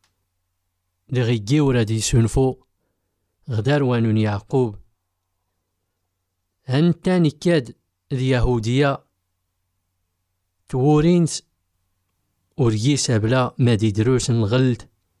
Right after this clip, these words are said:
أوينت إن بدادن دي سلمادن الدين. تحتا واللي يقران نان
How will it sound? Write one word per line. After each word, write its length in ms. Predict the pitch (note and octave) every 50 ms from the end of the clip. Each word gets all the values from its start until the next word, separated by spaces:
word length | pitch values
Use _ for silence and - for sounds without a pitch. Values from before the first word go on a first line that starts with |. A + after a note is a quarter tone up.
| _ _ _ _ _ -
أوينت 520 | C#3+ B2 A#2 A2 D3+ F3+ F3+ E3+ E3 - - - - _ _ _ _ _ _ _ _ _ _ _ _ _ _ _ _ _ _ _ _ _ _ _ _ _ _ -
إن 200 | C3 A#2 A2 G#2+
بدادن 500 | G2 G2 G#2 A#2+ C3+ C3+ B2 A#2+ A#2+ A#2 - _ _ _ _ _ _ _ _ _ _ _ _ _ _ _ _ _ _ _ _ _
دي 140 | A2 B2 A2+
سلمادن 540 | G#2 - B2+ A2 A2 A#2 B2 A#2+ A2+ A2+ A#2
الدين. 540 | A2 G2+ F#2+ F#2+ A#2 B2+ C3 B2+ A#2+ A2+ A2 _ _ _ _ _ _ _ _ _ _ _ _ _ _ _ _ _ _ _ _ _ _ _
تحتا 340 | - - - - - - E3+
واللي 320 | E3+ D3+ D3 C#3 C3 C3 B2
يقران 520 | B2 A#2+ - - C3+ A#2 C3+ D3 D3 C3
نان 420 | A#2+ A#2 A#2+ B2+ C#3 C3+ B2+ A#2